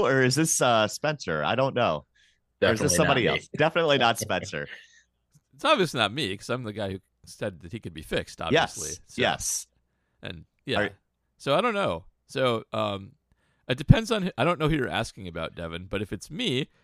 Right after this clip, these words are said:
Speaker 3: yeah, he's not washed. Obviously, he, some, someone fixed him. Um,
Speaker 1: <laughs>
Speaker 3: so
Speaker 1: Wink, wink.
Speaker 3: no, yes. Um, and so, so Spencer obviously also th-, didn't think he was washed. I don't think Ryan thought he was washed.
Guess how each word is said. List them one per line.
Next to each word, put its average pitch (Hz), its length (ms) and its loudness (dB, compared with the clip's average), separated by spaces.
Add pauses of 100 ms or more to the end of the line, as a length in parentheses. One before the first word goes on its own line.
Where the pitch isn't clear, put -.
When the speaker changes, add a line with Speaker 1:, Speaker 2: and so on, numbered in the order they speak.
(160)
Speaker 3:
yeah, 165 180 0
he's 113 180 -4
not 156 200 -6
washed. 90 320 -4
Obviously, 107 600 -4
he, 117 160 -12
some, - 280 -6
someone 95 680 -8
fixed - 340 -12
him. - 160 -18 (320)
Um, 135 600 4
Speaker 1:
<laughs> 139 100 -2
Speaker 3:
so 123 220 0
Speaker 1:
Wink, 85 200 -2
wink. 78 120 0
Speaker 3:
no, 143 200 0 (1120)
yes. - 420 -10 (200)
Um, 101 360 -10 (580)
and 117 140 -4
so, 131 140 -8
so 117 240 -2
Spencer 120 340 -4
obviously 104 300 -2
also 95 260 -4
th-, 117 220 -8 (100)
didn't 107 220 -8
think 101 140 -12
he 95 80 -8
was 92 140 -10
washed. - 440 -6
I 143 60 -6
don't 320 100 -6
think 117 140 -6
Ryan 127 320 -2
thought 82 160 -6
he 80 80 -8
was 80 140 -12
washed. 78 440 -6